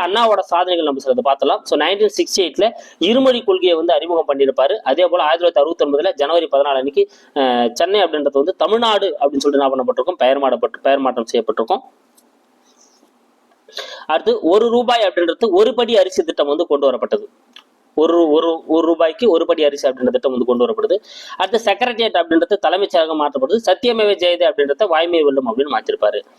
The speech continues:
அடுத்து, நம்ம பார்க்க போற முக்கியமான கேரக்டர் வந்து பார்த்தா கலைஞர் கருணாநிதி அவர்கள். இவர் இருந்த கேள்வி வரத்துக்கும் வாய்ப்புகள் இருக்கு. So, அண்ணா வந்து எதிர்பாராத விதமா ஆயிரத்தி தொள்ளாயிரத்தி அறுபத்தி ஒன்பதுல இறந்ததுக்கு அப்புறம் நாவலர் நெடுஞ்செழியன் தான் வந்து தற்காலிக முதல்வராக தேர்ந்தெடுக்கப்படுவாரு. ஆனா, அதே ஆயிரத்தி தொள்ளாயிரத்தி அறுபத்தி ஒன்பது பிப்ரவரி பத்துல, so, கலைஞர் கருணாநிதி அவர்கள் வந்து பார்த்தா தமிழக முதல்வராக வந்து பொறுப்பேற்பாரு.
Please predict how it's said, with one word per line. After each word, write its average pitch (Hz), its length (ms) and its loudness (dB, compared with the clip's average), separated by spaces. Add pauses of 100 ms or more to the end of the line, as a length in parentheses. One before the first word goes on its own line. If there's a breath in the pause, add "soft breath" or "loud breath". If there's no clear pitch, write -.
(220 loud breath)
அடுத்து, 170 220 -2
நம்ம 170 120 0
பார்க்க 151 220 0
போற 143 120 0
முக்கியமான 139 320 -2
கேரக்டர் 127 280 0
வந்து 123 140 -2
பார்த்தா 180 160 -4
கலைஞர் 139 300 0
கருணாநிதி 139 440 -2
அவர்கள். 139 240 0
இவர் 170 180 2
இருந்த 170 160 -2
கேள்வி 156 240 -2
வரத்துக்கும் 135 300 0
வாய்ப்புகள் 123 340 0
இருக்கு. 113 280 -2
So, - 380 -6
அண்ணா 202 240 -2
வந்து 190 180 0
எதிர்பாராத 185 340 2
விதமா 160 140 -4
ஆயிரத்தி 170 240 2
தொள்ளாயிரத்தி 165 160 2
அறுபத்தி 170 180 -2
ஒன்பதுல 156 260 4
இறந்ததுக்கு 165 260 2
அப்புறம் 151 240 -2
நாவலர் 175 380 0
நெடுஞ்செழியன் 185 420 0
தான் 170 100 0
வந்து 160 180 -2
தற்காலிக 185 400 -2
முதல்வராக 151 420 2
தேர்ந்தெடுக்கப்படுவாரு. 127 600 0 (280 loud breath)
ஆனா, 175 240 -4
அதே 151 220 0
ஆயிரத்தி 175 240 0
தொள்ளாயிரத்தி 170 120 0
அறுபத்தி 160 200 -2
ஒன்பது 165 140 -2
பிப்ரவரி 160 340 0
பத்துல, 147 340 -2 (160)
so, - 180 -6
கலைஞர் 190 280 0
கருணாநிதி 220 420 0
அவர்கள் 165 300 0
வந்து 156 160 0
பார்த்தா 190 160 -2
தமிழக 175 360 0
முதல்வராக 147 380 2
வந்து 131 200 -2
பொறுப்பேற்பாரு. 113 680 0